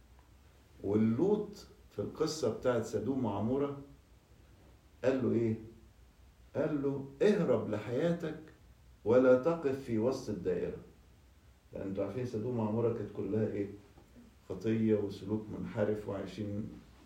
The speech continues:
يعني مع الشيطان، ولاد الشيطان. فقال له: "اخرج، ابعد عنهم خالص".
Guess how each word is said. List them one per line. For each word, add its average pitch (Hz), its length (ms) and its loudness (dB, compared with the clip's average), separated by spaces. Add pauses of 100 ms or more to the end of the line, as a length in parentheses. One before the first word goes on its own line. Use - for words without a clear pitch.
(180)
يعني 107 360 0 (840)
مع 104 120 -4
الشيطان، 104 400 -2 (120)
ولاد 110 200 2
الشيطان. - 320 -8 (1300)
فقال 104 280 0
له: - 140 0
"اخرج، - 240 -6 (720)
ابعد 104 240 2
عنهم 87 400 -2
خالص". - 260 -14